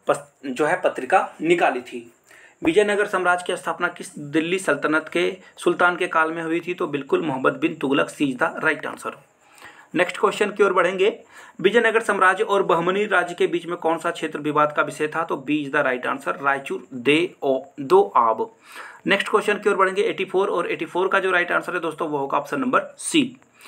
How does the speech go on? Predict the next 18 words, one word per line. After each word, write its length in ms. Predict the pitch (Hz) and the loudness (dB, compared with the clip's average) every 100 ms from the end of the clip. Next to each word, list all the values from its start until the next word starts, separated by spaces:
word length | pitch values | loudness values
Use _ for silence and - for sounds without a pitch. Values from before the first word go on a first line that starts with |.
| - - 143 | -20 -10 0
बढ़ेंगे 320 | 139 151 196 | 0 2 2
एटी 280 | 202 170 185 | 0 -2 -2
फ़ाइव 300 | 170 185 185 | -2 -2 0
की 60 | 202 | 0
ओर। 140 | 202 | 2
एटी 160 | 190 165 | -2 -2
फ़ाइव 240 | 165 160 | -2 0
का 60 | 190 | -2
जो 120 | 190 | 0
राइट 180 | 185 180 | 0 2
आंसर 200 | 170 175 | -2 -2
है 60 | 175 | -6
दोस्तों, 260 | 160 175 | -4 -2
वो 100 | 147 | 0
होगा 180 | 147 160 | 2 2
ऑप्शन 280 | 147 - 143 | -2 -2 -2
नंबर 200 | 123 131 | 0 -2
डी। 420 | 131 123 147 123 | -4 -2 -2 -2